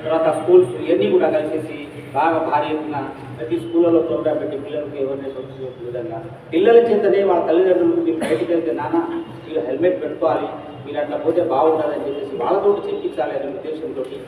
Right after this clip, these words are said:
ఈ మహత్తరంగా అన్ని విధాలు ఆలోచించి ప్రభుత్వం చాలా నిర్ణయాలు తీసుకుంది. పొలిటీషియన్స్‌గా అందరూ ప్రతి ఏరియాలో పాల్గొని అందరికీ తెలియాలనే ఉద్దేశంతో చేస్తున్నారు. ముఖ్యంగా ఆర్టీసీ అనేది ఈ రోజు వచ్చింది కాదు, ఎప్పటి నుంచి వచ్చింది.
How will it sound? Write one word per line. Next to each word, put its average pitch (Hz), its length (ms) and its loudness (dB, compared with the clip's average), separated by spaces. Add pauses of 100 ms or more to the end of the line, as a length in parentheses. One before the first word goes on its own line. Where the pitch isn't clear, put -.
(300)
ఈ 170 140 0
మహత్తరంగా 170 560 2
అన్ని 170 680 4
విధాలు 175 340 6
ఆలోచించి 151 600 0
ప్రభుత్వం 147 420 -6 (100)
చాలా 180 160 6
నిర్ణయాలు 156 360 -2
తీసుకుంది. - 680 -6 (840)
పొలిటీషియన్స్‌గా - 560 4
అందరూ 381 420 6
ప్రతి 190 480 2
ఏరియాలో 208 360 6
పాల్గొని 180 640 4
అందరికీ 196 440 4
తెలియాలనే 180 520 4
ఉద్దేశంతో 165 520 -2 (500)
చేస్తున్నారు. 156 380 -2 (340)
ముఖ్యంగా 196 880 2 (320)
ఆర్టీసీ 208 520 0
అనేది 175 280 6
ఈ 185 260 2
రోజు 220 240 10
వచ్చింది - 340 4
కాదు, 160 280 6
ఎప్పటి 175 280 4
నుంచి 165 160 2
వచ్చింది. 156 380 0